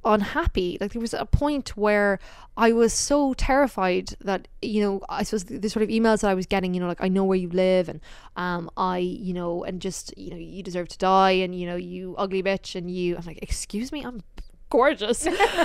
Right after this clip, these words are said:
Um, but, um, and, uh, you know, uh, it just, like, you know, and rape threats and, you know, things like that. And I, I just, I was so terrified.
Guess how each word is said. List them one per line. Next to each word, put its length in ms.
Um, 480
but, 160
um, 320
and, 360
uh, 460
you 120
know, 360
uh, 220
it 220
just, 480
like, 260
you 60
know, 80
and 400
rape 200
threats 400
and, 200
you 80
know, 160
things 240
like 80
that. 260
And 160
I, 100
I 120
just, 380
I 100
was 120
so 540
terrified. 580